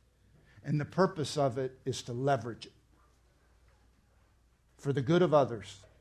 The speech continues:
to be generous with it, to be anxious. Last verse, verse nineteen. I know you gotta go to church and you gotta beat those other people to your seat. Look at what it says as a consequence of that.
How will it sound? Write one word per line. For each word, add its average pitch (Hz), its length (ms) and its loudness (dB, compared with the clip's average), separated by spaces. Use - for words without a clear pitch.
to - 60 -6
be 143 140 0
generous 165 540 2
with 127 180 -2
it, 117 200 -10
to 139 60 -6
be 143 200 2
anxious. 156 560 -2
Last 143 340 2
verse, 127 300 -4
verse 127 280 -8
nineteen. 117 480 -10
I 110 40 -10
know 113 140 -6
you 117 140 -4
gotta 113 180 -4
go 113 120 -6
to 110 100 -8
church 107 360 -12
and 110 100 -12
you 107 60 -10
gotta 107 140 -6
beat 107 220 -8
those 107 220 -8
other 107 160 -8
people 107 400 -12
to 104 80 -12
your 107 120 -14
seat. 104 280 -12
Look 147 160 -2
at 190 80 4
what 175 160 4
it 165 120 0
says 139 380 2
as 123 120 -6
a 135 60 -4
consequence 160 840 -4
of 123 140 -6
that. 117 260 -8